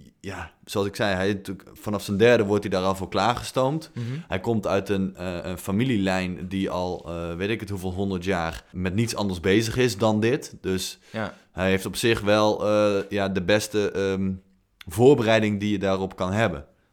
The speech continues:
Speaker 2: Maar
Speaker 1: is ook
Speaker 2: stel
Speaker 1: niet
Speaker 2: nou
Speaker 1: naar het
Speaker 2: eens dat
Speaker 1: eerste
Speaker 2: hij daar
Speaker 1: beste
Speaker 2: helemaal... Dat is ook weer het derde argument. Stel nou eens dat hij daar helemaal geen zin in heeft.
Speaker 1: Nou, dan kan hij toch zeggen, heb ik, hij had, hij had gewoon kunnen zeggen, daar heb ik geen zin in. Had hij, eh, afstand gedaan van de troon. Dat, dat kon.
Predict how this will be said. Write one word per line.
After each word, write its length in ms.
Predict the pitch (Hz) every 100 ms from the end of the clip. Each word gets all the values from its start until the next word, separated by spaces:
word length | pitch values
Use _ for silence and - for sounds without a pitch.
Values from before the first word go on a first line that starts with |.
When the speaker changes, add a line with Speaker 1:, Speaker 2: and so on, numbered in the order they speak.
| -
Speaker 2:
Maar 100 | 101
Speaker 1:
is 100 | 110
ook 60 |
Speaker 2:
stel 100 | 107
Speaker 1:
niet 100 | 147
Speaker 2:
nou 120 | 131 120
Speaker 1:
naar 80 |
het 100 | 120
Speaker 2:
eens 100 | 123
dat 20 | 120
Speaker 1:
eerste 40 |
Speaker 2:
hij 80 | 123
daar 100 | 117
Speaker 1:
beste 200 | 104 123
Speaker 2:
helemaal... 320 | 107 101 98 _ _ -
Dat 140 | 120
is 60 | 127
ook 60 | 117
weer 120 | 113
het 80 | 101
derde 240 | 123 117
argument. 320 | 80 82 -
Stel 160 | - 135
nou 120 | 135
eens 100 | 113
dat 140 | 113
hij 120 | 113 117
daar 100 | 110
helemaal 220 | 120 101
geen 120 | 95
zin 140 | 127
in 80 | 104
heeft. 300 | 69 78 - -
Speaker 1:
Nou, 200 | 82 80
dan 160 | 82
kan 160 | - 87
hij 80 | 85
toch 200 | 87 -
zeggen, 320 | 85 85 85
heb 140 | 76
ik, 60 | -
hij 220 | 87 82 - 80
had, 200 | 78 -
hij 80 | - 69
had 160 | 76 -
gewoon 160 | 85 80
kunnen 200 | 85 80
zeggen, 260 | 87 85
daar 100 | 80
heb 80 | -
ik 40 | -
geen 120 | 82
zin 140 | 107 135
in. 140 | 98 -
Had 200 | 95 85
hij, 580 | 82 82 82 85 85 87
eh, 60 | 85
afstand 340 | 92 - 95
gedaan 300 | 101 92 95
van 80 | 95
de 80 | 92
troon. 300 | - 139 87
Dat, 100 | 85 - _
dat 200 | 87 -
kon. 280 | 139 135